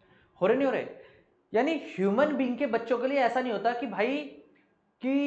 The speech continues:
human के बच्चे हैं या जानवर के बच्चे हैं, वो केवल सर्दियों में पैदा होंगे या गर्मियों के मौसम में पैदा होंगे या बारिश के मौसम में, but जो पेड़ पौधे होते हैं, आपने देखा होगा कि particular पेड़ particular मौसम में उगते हैं,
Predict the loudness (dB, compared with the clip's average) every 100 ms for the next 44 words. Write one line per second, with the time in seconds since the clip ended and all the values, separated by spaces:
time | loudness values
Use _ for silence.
0 | -2 -6 -2 0 2 2 2 0 0 -2
1 | -2 2 2 2 2 2 2 2 0 -2
2 | -4 -6 -4 -2 0 2 0 -2 -14 -20
3 | _ 2 4 4 2 2 2 0 0 0
4 | 0 0 -2 -2 -6 -12 -20 -20 2 4
5 | 6 4 4 2 0 -2 -2 -4 -4 0
6 | 2 0 0 0 0 2 2 2 -2 -4
7 | -4 -4 -6 -8 -16 -20 _ _ _ _
8 | _ -20 2 2 2 0 -2 -6 -18 -20
9 | _ -14 0 0 0 -4 -6 4 8 8
10 | 6 2 6 6 6 2 2 0 0 2
11 | 2 0 -4 0 0 0 2 2 4 2
12 | 2 -2 -2 0 0 2 -2 -2 -4 -6
13 | -10 -14